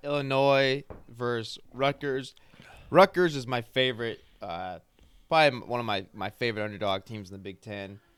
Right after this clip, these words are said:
Um, they started off that first game with a dub, and they just kinda haven't been able to get back to it. This one was close, though, twenty-three to twenty in favor of Illinois. Um, but Rutgers Q B, Noah Verdal, uh, he looks pretty good out there.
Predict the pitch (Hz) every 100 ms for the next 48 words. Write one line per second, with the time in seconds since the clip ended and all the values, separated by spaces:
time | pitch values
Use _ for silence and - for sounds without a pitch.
0 | _ _ - 98 98 95 87 - - -
1 | - - - - - 120 - 151 151 147
2 | 131 131 135 131 131 127 123 113 104 120
3 | 120 117 - _ _ _ - 95 104 101
4 | 101 101 107 107 117 110 107 101 104 107
5 | 101 101 107 - 104 104 - 107 104 101
6 | - - - 131 131 156 147 - - 165
7 | 170 - 117 117 - 127 120 127 110 -
8 | 123 113 110 107 - 107 101 90 104 104
9 | 104 110 104 98 - _ _ _ _ _
10 | 92 98 87 73 64 _ _ _ - -
11 | 120 110 147 156 139 - - 131 120 131
12 | 120 123 120 101 110 110 104 104 101 -
13 | _ 107 107 98 120 123 156 151 - 165
14 | 143 139 123 92 - 95 92